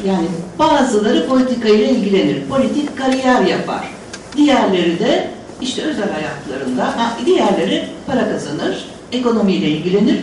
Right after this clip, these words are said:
büyük ölçüde, özel hayatında da ahlaklı bir insandır. Bu ayrım işte Antik Yunan'da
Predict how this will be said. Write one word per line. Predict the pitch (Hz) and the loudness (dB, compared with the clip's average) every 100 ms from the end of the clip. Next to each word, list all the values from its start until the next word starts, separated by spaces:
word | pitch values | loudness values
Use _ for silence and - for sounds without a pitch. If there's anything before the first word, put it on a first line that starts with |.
| - | -4
büyük | 160 190 190 | -2 -2 2
ölçüde, | 208 190 190 233 330 370 - - - - | 2 2 0 0 0 -2 -8 -16 -12 -4
özel | 262 277 269 | -2 0 0
hayatında | 214 190 185 185 185 202 | 0 0 -2 -4 -4 -2
da | 381 - - | -2 -4 -4
ahlaklı | 269 247 175 - - - | -4 -2 -6 -8 -10 -12
bir | - - | -14 -12
insandır. | - - - - - - - - - - - | -14 -12 -12 -12 -14 -16 -18 -20 -20 -12 -2
Bu | 233 339 | 2 2
ayrım | 285 214 196 180 | 2 0 0 0
işte | - - - 339 - 214 | -4 -6 -6 -6 -6 -4
Antik | 214 220 214 | -4 -4 -6
Yunan'da | 202 208 220 | -4 -4 -2